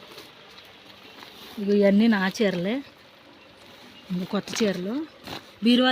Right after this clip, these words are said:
లేదు, తొందరలో బీరువా కొనుక్కోవాలనుకుంటున్నా. మీరందరూ ఆశీర్వదిస్తే నేనైతే బీరువా కొనుక్కుంటా, సరేనా? తర్వాత ఇక్కడ వచ్చేసి పిల్లల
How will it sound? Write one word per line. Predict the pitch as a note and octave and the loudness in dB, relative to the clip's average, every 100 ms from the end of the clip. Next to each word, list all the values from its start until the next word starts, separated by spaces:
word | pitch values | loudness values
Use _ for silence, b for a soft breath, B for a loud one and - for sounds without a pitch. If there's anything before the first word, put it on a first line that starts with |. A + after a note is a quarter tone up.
| A#3+ | 0
లేదు, | G#3+ G#3+ | -2 -4
తొందరలో | G#3 G#3 A3 G#3 | -10 -8 -8 -8
బీరువా | G#3 G#3+ G#3 | -10 -10 -10
కొనుక్కోవాలనుకుంటున్నా. | G3 G3 G3 G3 F#3 F#3+ F3+ F#3 A3 C4+ A#3 | -12 -14 -14 -14 -16 -18 -18 -14 -10 -8 -8
మీరందరూ | G3+ G3+ A3 G#3 | -8 -10 -10 -10
ఆశీర్వదిస్తే | G3 G#3+ G#3 G3 - D4+ F4+ B3 | -10 -12 -12 -14 -12 -12 -12 -14
నేనైతే | G3+ G3+ A#3 G#3 | -14 -14 -14 -12
బీరువా | G#3 G#3+ G3+ | -12 -12 -12
కొనుక్కుంటా, | G3 G3+ F#3+ A#3 E4+ - - - - - | -16 -20 -14 -12 -12 -16 -20 -20 -20 -14
సరేనా? | - G#3+ G#3+ B3+ F#4+ G4+ - - - - - | -8 -8 -6 -6 -8 -10 -20 -20 -20 -20 -12
తర్వాత | A#3 A#3 A#3+ C4+ | -6 -4 -6 -6
ఇక్కడ | A#3 A3 | -8 -6
వచ్చేసి | B3+ A#3 F4 G#4+ D4+ F#3+ - - - - - - - - - - - - - - - - - - - - - - - | -6 -6 -4 -6 -6 -8 -12 -14 -16 -20 -20 -20 -20 -20 -20 -20 -20 -20 -20 -20 -20 -20 -20 -20 -20 -20 -20 -20 -10
పిల్లల | B3+ C4+ | -6 -4